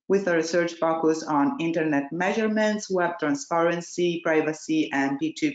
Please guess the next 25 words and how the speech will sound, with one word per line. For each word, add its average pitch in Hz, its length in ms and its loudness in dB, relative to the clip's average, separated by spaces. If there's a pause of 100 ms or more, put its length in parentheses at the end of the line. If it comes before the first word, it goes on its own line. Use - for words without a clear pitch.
P 147 160 -2
networks. - 640 -2 (680)
Angel 202 340 2
will 196 220 6
be 202 200 2
the 175 120 2
moderator 165 640 2
of 156 160 0
the 151 80 -2
next 143 300 -2
section, 311 520 0 (600)
dealing 202 320 2
with 190 140 2
the 180 60 4
Smooth 175 300 -2
platform 160 560 0
and 143 340 -2
handbook. 123 400 -2 (380)
So 143 220 -8
please, 135 340 -2
Angel, 135 340 -2
the 127 120 -4
floor 135 260 -2
is 139 160 -4
yours. - 460 -14